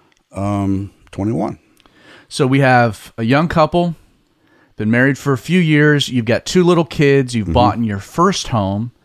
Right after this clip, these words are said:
Speaker 1: Mm-hmm.
Speaker 2: Everyone is excited
Speaker 1: Yes.
Speaker 2: about Christmas morning.
Speaker 1: Yes.
Speaker 2: Christmas morning. So
Speaker 1: Yes.
Speaker 2: that Christmas Eve,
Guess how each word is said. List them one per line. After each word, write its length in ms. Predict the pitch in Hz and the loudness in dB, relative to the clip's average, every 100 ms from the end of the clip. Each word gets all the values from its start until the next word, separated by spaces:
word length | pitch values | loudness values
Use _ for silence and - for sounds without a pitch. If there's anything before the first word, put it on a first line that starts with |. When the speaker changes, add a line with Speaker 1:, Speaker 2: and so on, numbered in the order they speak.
| _ | _
Speaker 1:
Mm-hmm. 260 | 80 76 107 110 _ _ _ _ - | -10 -4 -4 -6 _ _ _ _ -4
Speaker 2:
Everyone 420 | 147 180 170 170 | 0 2 2 0
is 120 | 139 | 0
excited 800 | 110 - - 170 147 147 104 76 - - | -6 -8 -4 0 0 -2 -6 -12 -18 -10
Speaker 1:
Yes. 240 | 98 98 110 | -4 -4 0
Speaker 2:
about 300 | 110 104 - | 0 -2 -6
Christmas 560 | - 185 - 180 - | -2 0 0 -2 0
morning. 540 | 147 113 107 82 52 - | 0 0 0 -4 -10 -16
Speaker 1:
Yes. 300 | - 82 - | -12 -12 -12
Speaker 2:
Christmas 500 | - 160 147 143 135 | -2 -2 0 -2 -4
morning. 360 | 107 87 71 107 | -6 -6 -8 -8
So 260 | - 120 110 | 0 0 0
Speaker 1:
Yes. 140 | 92 | 0
Speaker 2:
that 220 | 123 131 | 0 -2
Christmas 420 | - 175 - 151 156 | -2 -2 -2 -4 0
Eve, 460 | 185 202 190 - | 2 2 -2 -10